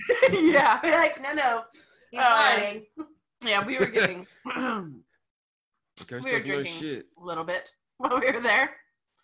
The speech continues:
Speaker 3: Oh, that's heaps cool though. Like, I think it's always like, on my mind, like, a lot of shows always make those teams always look like they're like, "Oh, did you hear that?" And it's like,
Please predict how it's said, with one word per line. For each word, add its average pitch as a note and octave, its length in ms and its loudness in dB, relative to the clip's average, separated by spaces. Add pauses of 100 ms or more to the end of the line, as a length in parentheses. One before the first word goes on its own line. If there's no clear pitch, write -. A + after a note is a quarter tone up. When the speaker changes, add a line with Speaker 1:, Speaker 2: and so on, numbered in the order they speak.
(320)
Speaker 3:
Oh, F#2+ 300 -6
that's F3 220 -4
heaps A#3+ 280 -4
cool G2+ 220 -8
though. F2 220 -6
Like, C3+ 200 -6
I G3 180 0
think A3+ 220 -2
it's A#3+ 120 -2
always A#3+ 240 2
like, G#3 220 2 (400)
on F#3+ 140 2
my A3 100 2
mind, G3+ 240 2
like, F3+ 220 0
a F3 40 0
lot F3+ 220 2
of G#3 100 4
shows E3 360 2
always E3 240 -2
make C#3+ 240 -2
those C#3 280 -2
teams C#3 440 -6
always C#3 260 0
look C3+ 160 -6
like C3+ 200 -2
they're D3 80 -2
like, C3+ 200 0 (880)
"Oh, B3+ 220 0 (480)
did A3+ 100 -10
you A#3 120 -8
hear A3+ 160 -6
that?" B3 220 -2 (680)
And G3 160 0
it's F#3 220 -2
like, D#3 360 0